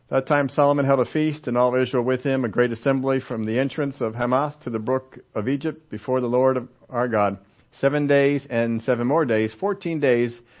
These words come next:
On the eighth day he sent the people away, and they blessed the king and went to their tents joyful,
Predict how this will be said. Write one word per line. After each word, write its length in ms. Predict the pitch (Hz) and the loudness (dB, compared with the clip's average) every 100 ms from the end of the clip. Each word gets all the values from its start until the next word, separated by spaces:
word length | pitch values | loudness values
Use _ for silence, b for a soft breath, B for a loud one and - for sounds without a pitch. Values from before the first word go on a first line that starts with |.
| b b b | b b b
On 140 | 123 123 | -4 0
the 120 | 120 | 0
eighth 220 | 139 147 | 0 -2
day 280 | 135 131 131 | 4 4 4
he 200 | 120 131 | 0 -4
sent 240 | - 131 | 0 -2
the 80 | 117 | -2
people 340 | 110 127 120 117 | -4 -4 -2 0
away, 420 | 120 117 110 117 - | 4 4 2 -4 -8
and 120 | 110 | -4
they 120 | 110 | -2
blessed 320 | 101 123 123 | 0 -2 -2
the 60 | 117 | -8
king 340 | - 120 123 | -4 -2 -2
and 100 | 101 | -4
went 160 | 107 113 | -4 -4
to 100 | 117 | -4
their 140 | 107 | -4
tents 320 | 104 123 120 - | -2 -4 -6 -6
joyful, 480 | 143 151 147 135 131 | -2 0 0 -6 -6